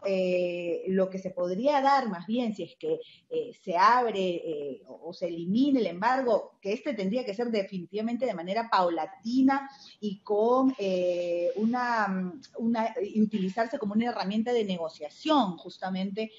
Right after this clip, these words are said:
con el gobierno cubano para que haya mucho más libertades, para que haya, eh, libertad de expresión, para que efectivamente, como han dicho,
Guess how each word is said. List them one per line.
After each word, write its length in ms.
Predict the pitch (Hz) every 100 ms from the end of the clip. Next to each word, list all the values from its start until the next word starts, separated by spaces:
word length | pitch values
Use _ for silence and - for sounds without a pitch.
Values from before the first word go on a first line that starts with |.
| -
con 160 | - 190
el 80 | 185
gobierno 380 | 180 185 214 220
cubano 340 | 190 202 233
para 220 | 214 175
que 80 | 202
haya 160 | 202 202
mucho 240 | 208 190
más 120 | 185
libertades, 760 | 185 175 165 - 254 240 196 185
para 200 | 175 160 -
que 60 |
haya, 380 | 190 190 196 185 - - -
eh, 340 | 175 175 165
libertad 300 | 175 175 -
de 60 | 185
expresión, 680 | - 165 - 269 269 240 202
para 200 | 175 170
que 100 | 185
efectivamente, 600 | - - 269 262 277 247
como 160 | 190
han 140 | 202 220
dicho, 400 | 269 - 277